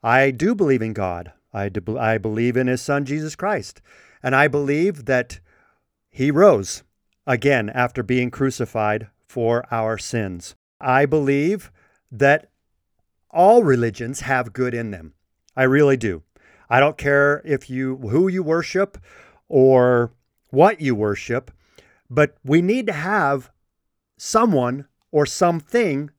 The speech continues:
that we are accountable to. That's my message for you. Find something. If it's religion, great. If it's spirituality, fine. If it's, you know, uh, whatever,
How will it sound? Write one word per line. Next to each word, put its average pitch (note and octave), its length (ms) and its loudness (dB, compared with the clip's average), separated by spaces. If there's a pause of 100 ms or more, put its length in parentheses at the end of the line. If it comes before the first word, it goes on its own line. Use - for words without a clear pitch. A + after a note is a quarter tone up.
(320)
that C#3 200 -2
we C#3+ 280 0
are C#3 140 0
accountable A#2 680 -8
to. E2+ 380 -10 (1200)
That's C#3+ 600 0 (640)
my C3+ 220 0
message B2+ 680 -4 (480)
for B2 240 0
you. G2 320 -8 (240)
Find G#3 420 -2
something. A#2+ 600 -6 (480)
If B2+ 120 0
it's B2 160 -4
religion, F#3 500 2
great. C3+ 420 -4
If G#2 80 -10
it's - 100 -12
spirituality, F3+ 840 -2
fine. D#3 500 -6 (300)
If C3+ 160 -2
it's, - 420 -6
you D#3 140 -6
know, D#3 340 0
uh, E3+ 80 -8
whatever, E3+ 600 2